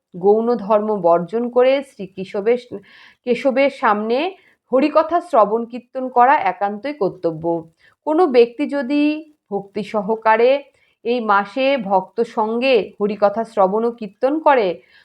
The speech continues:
তবে তার শতকুল উদ্ধার প্রাপ্ত হয়। হাজার হাজার দুগ্ধবতী গাভী দানের ফল অনায়াসে লাভ হয়। এই মাসে পবিত্র, পবিত্রভাবে শ্রীকৃষ্ণের রূপ গুণাদি শ্রবণ কীর্তন দিন যাপন করলে তার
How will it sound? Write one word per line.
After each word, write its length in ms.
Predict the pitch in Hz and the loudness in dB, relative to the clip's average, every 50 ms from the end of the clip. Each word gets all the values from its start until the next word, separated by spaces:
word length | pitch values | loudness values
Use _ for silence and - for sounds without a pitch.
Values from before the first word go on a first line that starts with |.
| _ - | _ -4
তবে 240 | 214 214 202 208 208 | -2 0 0 0 2
তার 360 | 208 208 196 208 220 240 262 | 4 4 4 6 4 2 0
শতকুল 640 | 247 - - 196 196 190 - 247 247 269 294 254 247 | -2 -4 -4 -6 -4 -4 -8 -8 -6 -4 -4 -2 -2
উদ্ধার 400 | 233 185 175 180 202 233 247 247 | -4 -6 -6 -6 -4 -2 -2 0
প্রাপ্ত 400 | 247 220 202 185 - - - 185 | 2 2 0 0 0 -2 -4 -4
হয়। 400 | 185 170 180 170 160 160 - - - _ _ _ _ _ | -4 -2 0 -2 0 -2 -4 -8 -14 _ _ _ _ _
হাজার 440 | _ - 247 233 240 220 285 285 294 | _ 0 2 2 2 2 2 0 0
হাজার 560 | 277 302 294 285 294 302 294 294 294 254 214 | -2 -2 -4 0 2 4 4 4 4 2 -2
দুগ্ধবতী 600 | 208 208 190 190 190 226 220 233 233 233 - 247 220 | -4 -6 -4 -2 -2 0 0 0 -2 -2 -4 -8 -2
গাভী 380 | 185 196 175 175 170 202 220 | 2 2 2 2 2 -2 -2
দানের 400 | 190 196 180 190 202 208 233 254 | 0 0 0 0 0 -2 -4 -6
ফল 340 | 247 - 214 202 208 220 220 | -4 0 2 4 4 4 4
অনায়াসে 500 | 190 180 175 185 185 185 190 190 - 254 | 2 0 0 -2 -2 -4 -4 -4 -2 0
লাভ 300 | 226 190 175 175 170 175 | 2 2 2 2 0 -2
হয়। 300 | 175 175 175 175 170 165 - _ _ _ _ _ _ _ _ _ - | -2 0 0 0 -2 -4 -8 _ _ _ _ _ _ _ _ _ -6
এই 200 | 214 247 294 320 | -2 0 2 2
মাসে 600 | 302 277 240 226 226 226 - - 294 302 311 320 302 - | 4 4 4 2 2 -2 -4 -6 -4 -2 -2 -4 -4 -2
পবিত্র, 680 | 240 214 196 226 214 - _ 220 240 240 240 240 240 - _ _ _ _ _ - | -2 -2 -2 -2 -6 -8 _ 2 4 4 4 2 0 -6 _ _ _ _ _ -6
পবিত্রভাবে 800 | 247 247 226 277 277 - - 339 339 247 208 247 208 190 196 196 | -4 -2 -2 -2 -4 -2 -2 -2 -2 0 0 0 2 2 0 0
শ্রীকৃষ্ণের 720 | 190 - 233 214 - 233 226 - - 247 247 240 220 190 | -2 -6 -12 -10 -10 -10 -10 -10 -6 -4 -2 -2 -2 -2
রূপ 220 | 214 220 220 214 | -2 -4 -4 -4
গুণাদি 580 | 185 180 196 208 208 208 202 208 214 208 233 226 | -6 -6 -4 0 2 2 4 4 2 0 -4 -10
শ্রবণ 480 | 233 _ 214 196 185 185 202 208 214 | -8 _ 0 0 0 0 -2 -4 -4
কীর্তন 600 | 208 - 214 208 190 _ _ - 240 226 190 180 180 - _ _ _ 226 190 _ - | -6 -10 -14 -16 -16 _ _ 0 0 0 0 -2 -6 -12 _ _ _ -20 -20 _ -6
দিন 260 | 170 233 262 262 262 | -2 0 0 2 2
যাপন 420 | 226 233 208 202 - 240 262 269 277 | 4 2 2 2 2 0 -2 -2 -2
করলে 400 | 269 - 269 262 247 220 196 185 | -2 -2 0 0 2 0 0 0
তার 300 | 190 - 202 196 214 | 0 2 4 4 4